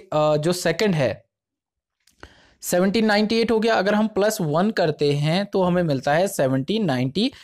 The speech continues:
नाइन। He settled in towns in Grashmere, तो चले गए ग्रैशमेयर। ग्रैशमेयर में, अ, अभी हमें आगे जाके पता चलेगा कि जो ग्रैशमेयर में उनका कॉटेज है उसका नाम है डव कॉटेज, ऑलराइट? तो वो सेवनटीन नाइंटी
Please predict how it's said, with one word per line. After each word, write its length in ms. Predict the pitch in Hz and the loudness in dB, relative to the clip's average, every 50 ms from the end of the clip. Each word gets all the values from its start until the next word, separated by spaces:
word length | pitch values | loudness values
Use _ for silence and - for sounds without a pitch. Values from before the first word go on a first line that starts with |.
| - _ _ - | -20 _ _ -4
नाइन। 340 | 151 180 196 160 135 135 143 | -2 0 0 0 0 0 -2
He 200 | 143 214 240 285 | -2 0 0 0
settled 640 | 269 - - - 160 165 165 220 226 240 254 240 - | 0 -2 -2 0 0 0 0 0 0 0 -2 -2 -2
in 120 | 196 202 | -4 -2
towns 300 | 190 175 165 175 202 214 208 - - - | 0 0 0 2 0 -2 -4 -8 -6 -4
in 100 | 196 220 | -2 -2
Grashmere, 680 | 208 160 147 139 135 135 - - 151 143 135 135 135 139 - - - _ _ _ - | 0 0 2 2 2 0 0 -2 -2 0 0 0 0 -2 -4 -12 -20 _ _ _ -2
तो 180 | 202 233 254 | 0 0 0
चले 320 | 254 254 196 170 156 160 175 | 0 0 0 0 2 2 2
गए 160 | 190 208 214 | 2 0 0
ग्रैशमेयर। 600 | 175 147 131 127 127 - - 139 131 131 127 139 - - - - _ _ - 139 | 0 0 0 0 0 -2 -2 -2 0 0 -2 -2 -6 -10 -20 -20 _ _ -8 -2
ग्रैशमेयर 600 | 139 165 190 240 240 - 240 233 226 233 240 233 | 0 0 0 0 0 0 0 2 2 2 2 2
में, 380 | 220 185 156 156 175 202 233 - - | 2 2 2 0 0 -2 -4 -6 -4
अ, 320 | - 156 151 151 147 143 - | 0 2 2 4 2 2 2
अभी 280 | 156 160 185 196 190 180 | 0 0 0 0 0 0
हमें 320 | 156 165 165 175 170 165 | 0 0 0 0 0 0
आगे 280 | - 156 147 147 165 160 | 0 0 -2 0 0 0
जाके 220 | 156 151 151 170 | 0 0 -2 -2
पता 200 | 156 151 151 160 | -4 -2 -2 -2
चलेगा 340 | 151 156 143 147 151 165 170 | -2 -2 0 0 0 0 -2
कि 240 | 170 - 185 196 - - - - - _ - | -2 -4 -8 -8 -8 -12 -20 -20 -20 _ -4
जो 100 | 147 165 | -4 -2
ग्रैशमेयर 580 | 165 160 160 180 214 208 - 214 208 208 214 214 | 0 0 0 0 0 0 0 0 2 2 2 2
में 100 | 220 226 | 2 0
उनका 220 | 208 202 196 220 | 0 0 0 0
कॉटेज 440 | 214 220 151 139 135 - 180 185 180 | 0 0 0 0 2 2 0 0 2
है 160 | 190 196 202 | 2 0 0
उसका 300 | - 175 175 - - 208 | 0 -2 -4 -4 -2 0
नाम 260 | 190 175 147 135 156 185 | 2 2 2 2 2 0
है 60 | 208 | 0
डव 220 | 185 - 135 127 | 2 2 0 0
कॉटेज, 480 | - - 110 104 104 107 110 - - _ _ _ - | 0 0 -2 -2 -2 -4 -8 -8 -12 _ _ _ -2
ऑलराइट? 220 | 131 170 220 262 254 - - - - _ - - | 0 0 0 0 -2 -6 -20 -20 -20 _ -4 -2
तो 60 | 175 | 0
वो 100 | 220 247 | 0 0
सेवनटीन 440 | 240 - 175 156 170 180 214 208 190 | 0 0 0 0 0 0 0 0 2
नाइंटी 560 | 165 147 151 156 180 180 185 185 180 - | 2 0 0 0 0 0 0 -2 -4 -6